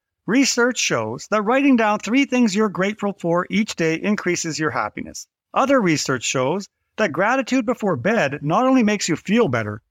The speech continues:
but literally makes you sleep better." Writing what you're grateful for is very powerful,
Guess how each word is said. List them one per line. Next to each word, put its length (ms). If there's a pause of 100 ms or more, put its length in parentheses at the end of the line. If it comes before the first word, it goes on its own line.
but 160
literally 360
makes 300
you 80
sleep 460
better." 280 (440)
Writing 340
what 140
you're 120
grateful 440
for 280
is 200
very 360
powerful, 580